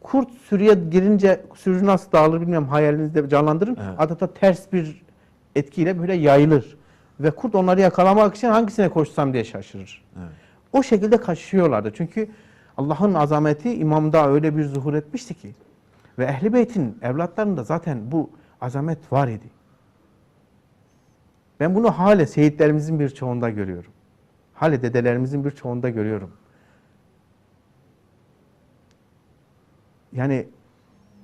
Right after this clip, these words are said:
Speaker 1: seyitlerin, e, o taşıdığı kandan da kaynaklanan bir durum.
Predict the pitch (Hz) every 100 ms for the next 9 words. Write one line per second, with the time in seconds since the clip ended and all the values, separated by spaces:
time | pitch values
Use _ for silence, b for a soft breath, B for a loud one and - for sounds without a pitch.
0 | _ _ _ _ - 147 170 165 160 190
1 | 202 - - 127 123 120 120 110 98 -
2 | _ 131 - 123 156 151 156 - 131 143
3 | 147 110 - 110 107 104 107 110 104 95
4 | 87 90